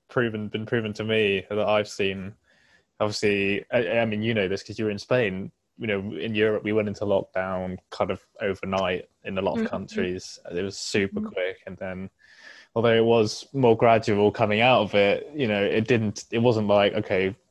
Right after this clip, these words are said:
Speaker 1: it, it wasn't like each phase was taking three months. It was a few weeks at
Speaker 2: Right.
Speaker 1: a time. So
Speaker 2: Yeah.
Speaker 1: things, things have been moving, kind of changing quickly, as you say. So
Speaker 2: Well, and over here, you know, the masks were,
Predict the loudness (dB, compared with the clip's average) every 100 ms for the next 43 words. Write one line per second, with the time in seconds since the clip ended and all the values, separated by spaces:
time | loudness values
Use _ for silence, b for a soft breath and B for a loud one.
0 | _ _ _ -8 0 4 6 6 4 2
1 | 0 4 4 4 -2 0 0 0 -2 0
2 | 2 2 0 -2 -4 -2 -2 -4 -6 -8
3 | -8 -6 -6 -2 2 4 4 0 -4 -6
4 | -6 -4 -2 4 4 4 2 2 2 2
5 | 2 0 0 0 -2 -4 -4 -4 -6 -10
6 | _ b b b b _ 0 2 2 2
7 | 0 0 0 0 0 -2 0 2 2 -2
8 | -4 -2 -2 -4 -8 _ _ 4 6 6
9 | 4 4 0 2 4 6 4 2 0 2
10 | 0 2 4 4 4 0 -4 -6 -2 0
11 | 0 -4